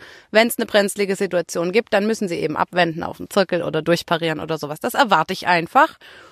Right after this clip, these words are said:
Und das ist ja mitunter bei den Erwachsenen auch eine riesen Gaudi. Da wird ja am Rand erst recht gepfiffen und gemacht, damit's da bloß rund geht,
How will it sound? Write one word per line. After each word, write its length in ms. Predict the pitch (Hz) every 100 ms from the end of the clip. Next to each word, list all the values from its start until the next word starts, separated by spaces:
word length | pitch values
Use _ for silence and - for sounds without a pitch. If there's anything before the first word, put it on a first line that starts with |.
| _
Und 160 | - 240
das 100 | 254
ist 120 | 277
ja 80 | 269
mitunter 420 | 247 - 262 240
bei 120 | 233
den 160 | 226 180
Erwachsenen 480 | 190 220 - 233
auch 120 | 185 214
eine 140 | 214
riesen 260 | 220 208 202
Gaudi. 280 | 185 226
Da 160 | 247 202
wird 120 | 208
ja 160 | 214 175
am 100 | 202
Rand 200 | 202 214
erst 180 | 202 208
recht 180 | 214
gepfiffen 400 | - 240 254 262
und 100 | 226
gemacht, 280 | 220 220 226 220
damit's 320 | 208 220 -
da 120 | 170
bloß 360 | 180 196 226 180
rund 300 | 226 202 -
geht, 220 | 147